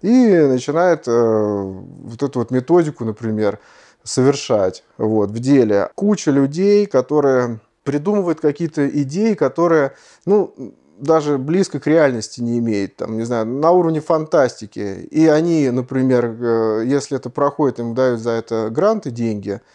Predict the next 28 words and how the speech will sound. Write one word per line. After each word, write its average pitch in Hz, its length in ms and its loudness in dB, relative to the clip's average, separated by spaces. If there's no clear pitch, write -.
Ну, 202 120 0
вот 262 120 2
человек 196 400 2
потом 139 300 -2
там 117 220 -4
пять 143 300 0
лет, 151 220 -2
например, 104 420 -6
вполне 123 440 -2
сидит 131 400 -6
на 113 80 -4
этих 107 240 -6
грантах 147 460 -2
и 101 60 -12
придумывает 110 680 -2
там, 98 300 -6
ну, 117 160 -6
грубо 127 460 0
говоря, 127 540 0
что 165 340 2
сделать, 139 600 0
если 131 260 -4
взять 147 320 -2
в 127 40 -10
раковые 127 440 -2
клетки, 151 460 -2
налить 117 340 -4
воду. 104 560 -10